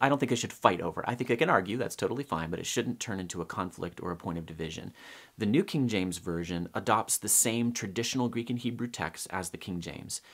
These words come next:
This is more important in the New Testament than it is in the Old Testament. We're talking about very few differences in the Old Testament, but there's a number of minor differences in the New Testament. If you grew up with the King James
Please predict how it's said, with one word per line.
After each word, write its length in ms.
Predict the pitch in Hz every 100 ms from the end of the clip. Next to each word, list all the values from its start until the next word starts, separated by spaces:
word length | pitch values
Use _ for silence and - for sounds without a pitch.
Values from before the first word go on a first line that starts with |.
| - - -
This 180 | 113
is 120 | 110 104
more 200 | 98 104
important 560 | 101 - 101 107 104
in 180 | - 101
the 60 | 92
New 120 | 104
Testament 480 | 117 127 - 139 -
than 80 | 90
it 100 | 90
is 120 | 90
in 40 |
the 120 | 87
Old 160 | 95 104
Testament. 360 | 113 117 113 -
We're 60 |
talking 280 | - 85 85
about 200 | 82 -
very 220 | 87 92
few 180 | 104 107
differences 640 | 98 95 95 - 95 - -
in 160 | 90
the 120 | 82
Old 160 | 87 98
Testament, 400 | 107 - 160 196
but 140 | 202
there's 160 | 190 175
a 40 |
number 320 | 175 147 135 135
of 140 | 135
minor 240 | 110 113
differences 420 | 120 98 87 85 82
in 80 |
the 60 | 90
New 100 | 87
Testament. 460 | - - - 85 - - - - - - -
If 180 | - 95
you 80 | 92
grew 180 | 110 123
up 120 | 143
with 80 | 156
the 80 |
King 260 | 151 147 143
James 540 | 135 135 135 135 -